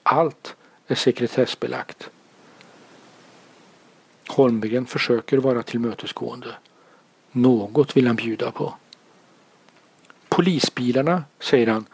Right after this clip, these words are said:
"stod i ett gammalt plåtgarage på det gamla stället. Hade någon satt eld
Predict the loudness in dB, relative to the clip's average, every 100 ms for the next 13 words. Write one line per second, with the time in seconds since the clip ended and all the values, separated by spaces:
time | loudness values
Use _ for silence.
0 | -12 -8 -2 0 4 2 4 2 2 0
1 | -4 4 6 6 2 -4 2 2 2 -2
2 | -6 _ 2 4 6 4 2 -4 0 0
3 | 0 -10 -12 -20 _ _ _ _ _ _
4 | _ _ _ _ -2 2 4 4 2 0
5 | 0 2 6 6 4